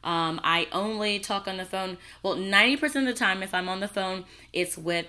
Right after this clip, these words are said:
um, a consulting client or a coaching client, or I'm scheduling, um, meetings or,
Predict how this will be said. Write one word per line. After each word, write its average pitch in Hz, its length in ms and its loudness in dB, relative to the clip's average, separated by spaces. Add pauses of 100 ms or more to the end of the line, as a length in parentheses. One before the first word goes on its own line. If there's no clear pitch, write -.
um, 160 320 -4
a 151 60 -12
consulting 175 480 -6
client 226 400 0 (800)
or 165 80 -2
a 156 40 -6
coaching 190 400 -4
client, 214 440 -4 (400)
or 170 100 0
I'm 165 160 0
scheduling, 165 880 -2
um, 147 600 -6
meetings 156 680 -6
or, 147 480 -2